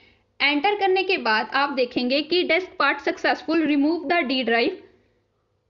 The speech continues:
अब आप अपने My computer में जाके देखेंगे तो आपको अपनी D drive hide मिलेगी। अब चलिए हम इसको close कर देते हैं।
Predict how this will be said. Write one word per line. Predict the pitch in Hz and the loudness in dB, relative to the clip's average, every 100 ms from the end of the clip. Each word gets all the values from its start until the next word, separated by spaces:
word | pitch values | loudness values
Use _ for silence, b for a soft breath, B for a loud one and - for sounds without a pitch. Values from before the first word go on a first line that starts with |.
| _ - | _ 0
अब | 339 320 | 0 2
आप | 302 254 - - - | 0 0 -4 -8 -4
अपने | 262 269 320 403 - - 262 | -2 0 0 0 -6 -8 -2
My | 277 320 440 | 2 2 2
computer | 440 381 339 285 | 0 0 2 0
में | 269 339 294 | 0 0 0
जाके | 294 233 233 349 | 0 0 0 0
देखेंगे | 269 220 269 247 302 | 0 -2 -2 -2 -2
तो | - | -2
आपको | - 262 247 302 | 0 0 0 0
अपनी | 262 285 285 | 0 0 0
D | 269 302 | 0 0
drive | 262 233 339 - - _ _ | 2 2 0 -4 -18 _ _
hide | - 294 285 | 0 2 2
मिलेगी। | 262 240 226 226 220 - _ _ _ _ _ _ _ - | 2 0 0 -4 -8 -12 _ _ _ _ _ _ _ -2
अब | 294 | -2
चलिए | 285 277 254 269 | 0 0 2 2
हम | 294 269 | 2 0
इसको | 269 - 339 494 | -2 -2 -2 -2
close | - 311 311 311 | 0 2 2 0
कर | 277 226 | -2 0
देते | 208 220 | -2 -4
हैं। | 220 214 226 | -4 -4 -6